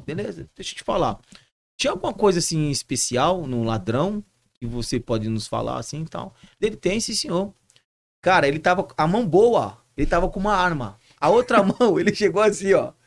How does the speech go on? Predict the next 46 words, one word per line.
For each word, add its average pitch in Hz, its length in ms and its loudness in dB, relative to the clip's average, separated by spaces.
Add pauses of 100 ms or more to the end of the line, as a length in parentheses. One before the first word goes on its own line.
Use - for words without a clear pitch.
(220)
Então 180 220 -2
ele 175 80 2
chegou 208 240 2
assim, 202 160 0
"Vai, 240 200 2
eu 247 60 2
assalto, 226 540 0
não 214 100 -12
sei 240 160 0
o 240 80 4
quê, 240 140 2
não 226 80 -2
sei 240 100 0
o 233 60 -6
quê." 214 300 -8 (380)
Eu - 120 -10
falei - 200 -10
assim, - 200 -12
"Ah, 185 440 -2 (400)
<laughs> - 1300 -8
então 180 400 2
tá 208 180 2
bom." 123 300 -2 (520)
Voltei 151 360 2
lá, 160 240 4
falei, 143 200 2
"Vamos 127 200 -2
lá 180 100 -2
fazer 170 180 2
o 165 40 6
reconhecimento." 165 580 -2 (500)
Quando 233 140 2
eu 247 80 4
falei 196 180 4
isso, 117 120 0
"Vamos 139 200 0
lá 120 60 -10
fazer 117 180 -2
o 117 40 2
reconhecimento", 117 720 -2
o 135 60 -12
cara 185 240 0
tentou 185 320 -4
acertar 196 480 -4 (100)
o - 60 -14
pé. 285 280 -4